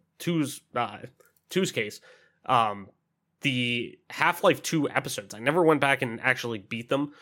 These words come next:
So I've been going through and doing that 'cause I would like to. One of my objectives is to find a way to play Half-Life Alyx this year.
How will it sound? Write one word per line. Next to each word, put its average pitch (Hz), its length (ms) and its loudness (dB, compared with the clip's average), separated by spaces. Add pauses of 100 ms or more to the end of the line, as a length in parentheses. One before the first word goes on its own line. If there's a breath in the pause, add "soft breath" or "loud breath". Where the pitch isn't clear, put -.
So - 140 -2
I've 120 80 2
been 147 100 4
going 170 220 2
through 156 160 2
and 135 120 0
doing 123 260 0
that 120 260 0
'cause 123 120 -4
I 113 100 -2
would 123 280 -2
like 127 220 2
to. 123 240 -2
One 113 140 -2
of 113 60 -4
my 113 300 0
objectives 120 500 -6
is 113 180 -8
to 110 100 -16
find 127 260 0
a 117 40 -2
way 120 140 0
to 120 100 -8
play 117 200 -6
Half-Life 113 380 -2
Alyx 147 360 0
this 165 160 -2
year. 180 220 -2